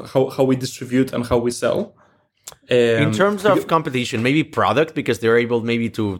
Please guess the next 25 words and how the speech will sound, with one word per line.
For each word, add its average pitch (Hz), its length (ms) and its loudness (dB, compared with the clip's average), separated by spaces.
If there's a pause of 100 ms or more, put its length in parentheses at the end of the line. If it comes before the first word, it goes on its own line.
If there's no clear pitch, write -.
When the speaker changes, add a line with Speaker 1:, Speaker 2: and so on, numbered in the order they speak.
Speaker 2:
to 98 220 -6 (320)
run 120 400 2
faster 123 420 0
precisely 113 480 -2
because 98 240 0
they 101 80 2
raise 98 260 0
funds 104 300 2
and 92 100 -4
raise 98 220 -2
funds, 101 280 0
they 98 80 -2
raise 95 240 -4
funds, 101 260 -4
they 95 120 -2
probably 95 340 0
scale, 104 340 0
and 95 100 -4
they're 95 80 -4
probably 98 420 0 (220)
hundreds 104 540 -2
of 92 100 -6
people 104 320 0
right 117 180 2
now. 143 260 2